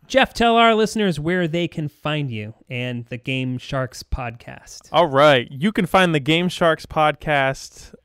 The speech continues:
Speaker 2: anywhere you can get a podcast, pretty much. Uh, Google Play, Apple Podcasts, Spotify, the big three. And I think it's found its way onto most other podcasting services.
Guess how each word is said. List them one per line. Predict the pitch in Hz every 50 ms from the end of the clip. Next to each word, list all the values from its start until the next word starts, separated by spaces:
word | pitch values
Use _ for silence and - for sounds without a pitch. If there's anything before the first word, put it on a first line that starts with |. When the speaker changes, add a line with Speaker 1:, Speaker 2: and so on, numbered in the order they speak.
| _ _
Speaker 2:
anywhere | 156 160 175 170 165 160 160 156
you | 156 151 143 135
can | - 143 131
get | 127 131 127
a |
podcast, | 120 - 139 127 123 120 - - 135 127 123 120 - -
pretty | 143 131 127
much. | 123 123 127 127 - - 175
Uh, | - 139 123 117 117 120 117 117 117 113 -
Google | - 147 143 139 147 143 135
Play, | - 151 143 139 139 135 135 131 127 127 - _ _ _ _ _ -
Apple | 127 131 - - 131
Podcasts, | - - 139 123 123 120 - - 135 123 120 117 120 - - - - -
Spotify, | - 120 117 117 117 - - 123 120 117 117 117
the | 110 117
big | 110 143 139 120
three. | - - 123 113 113 113 113 120 -
And | 123 117 113 113 113 113 113 -
I | 120 120 117
think | 147 139 123
it's | 123 -
found | - 131 117 117 113
its | 101 -
way | 120 113
onto | 110 107 110 110 110 113 110 110 - _ _ _ - _ _
most | - 117 117 113 - -
other | - 123 117 107 113 113 110 110 113 -
podcasting | - - 117 113 - - 117 110 110 - 117 113 110
services. | - 117 110 113 110 - 123 113 110 110 - -